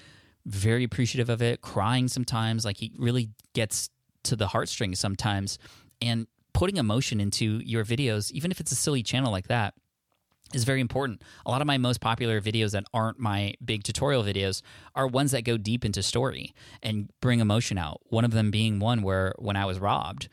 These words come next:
I fi-, I filmed a video of my reaction after learning that my place was robbed, my s-, video studio,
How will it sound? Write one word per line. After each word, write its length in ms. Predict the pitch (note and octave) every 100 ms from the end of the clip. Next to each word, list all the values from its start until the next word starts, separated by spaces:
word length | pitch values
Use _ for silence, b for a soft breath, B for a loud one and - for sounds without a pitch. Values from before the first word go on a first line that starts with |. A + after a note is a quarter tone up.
| B B
I 140 | - G2+
fi-, 220 | - -
I 140 | G#2 G2
filmed 320 | - G#2+ G2+
a 60 |
video 420 | G2 A2 G#2+ G2+ G2+
of 160 | G2+
my 140 | G2+ F#2+
reaction 480 | G2 G#2 G#2+ G#2+
after 260 | F#2+ F#2+ G2
learning 320 | F#2 G2+ G2+
that 140 | F#2+ G2+
my 180 | F#2 F#2+
place 320 | - A2 -
was 160 | G#2+ G2+
robbed, 400 | F#2+ F#2+ G2 -
my 220 | G2 F#2
s-, 160 | - -
video 320 | A2+ A2 G#2+
studio, 540 | G2 - G2+ G#2 G2